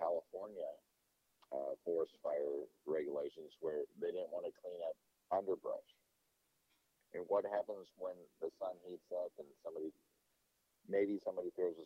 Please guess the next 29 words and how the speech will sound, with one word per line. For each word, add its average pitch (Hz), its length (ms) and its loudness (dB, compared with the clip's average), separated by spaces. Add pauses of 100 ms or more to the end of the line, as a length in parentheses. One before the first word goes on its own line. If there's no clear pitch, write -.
cigarette 82 480 0
and 76 160 -18
stuff? 62 160 -4 (720)
The 82 80 0
whole 90 320 4
fucking 90 400 -2
forest 82 320 0
goes 71 160 -2
on 62 240 -14
fire - 240 -12 (320)
'cause 85 180 4
there's 82 300 -2
too 95 160 -4
much 82 220 -4
underbrush. - 580 -8 (540)
You're - 80 -8
supposed 117 260 0
to - 80 -4
clear 104 320 4
that 92 200 2
out. 92 200 4
It's - 260 -8
like 95 140 4 (180)
gardening. 87 380 4 (880)
You 92 120 -10
know 95 120 0
what 92 60 0
I 92 80 -6
mean? 98 240 -6